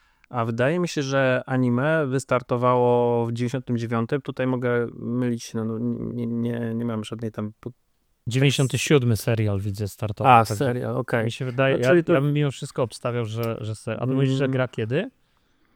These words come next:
Speaker 1: No to jest druga połowa dziewięćdziesiątych, natomiast na pewno jestem pewien, że to wychodziło w pierwszej kolejności,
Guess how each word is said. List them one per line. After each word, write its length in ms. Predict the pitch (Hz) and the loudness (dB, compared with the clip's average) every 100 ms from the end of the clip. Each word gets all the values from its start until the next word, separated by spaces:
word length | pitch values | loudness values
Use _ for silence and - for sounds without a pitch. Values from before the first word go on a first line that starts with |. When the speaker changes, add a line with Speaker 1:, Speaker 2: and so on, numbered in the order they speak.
| _ - | _ -6
Speaker 1:
No 120 | 180 | 0
to 80 | 185 | 2
jest 120 | 175 | 2
druga 220 | 175 175 | 2 2
połowa 360 | 175 175 165 165 | 4 4 4 4
dziewięćdziesiątych, 440 | 160 156 170 151 | 2 0 -2 -2
natomiast 340 | 147 143 143 | -2 -2 -2
na 60 | 151 | -2
pewno 240 | 160 151 | -2 0
jestem 260 | 147 - 143 | -2 -2 -4
pewien, 360 | 139 151 139 127 | -2 0 0 0
że 160 | 123 | -2
to 160 | 127 131 | -4 -4
wychodziło 800 | 123 - 135 127 131 131 131 131 | -4 -2 -2 2 2 2 2 0
w 60 | - | -2
pierwszej 300 | 135 - 135 | -6 -4 -2
kolejności, 920 | 131 131 131 127 - 117 104 101 | 0 0 0 -2 -4 -6 -4 -4